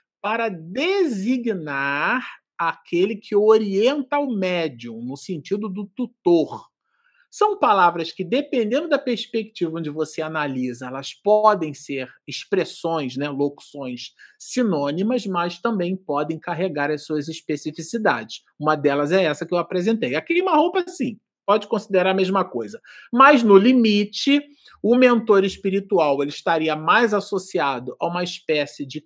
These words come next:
coaching do mundo espiritual, né?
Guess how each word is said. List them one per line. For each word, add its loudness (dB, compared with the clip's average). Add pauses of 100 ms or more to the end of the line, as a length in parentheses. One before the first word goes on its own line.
(140)
coaching 2
do 6
mundo -6
espiritual, 4
né? 4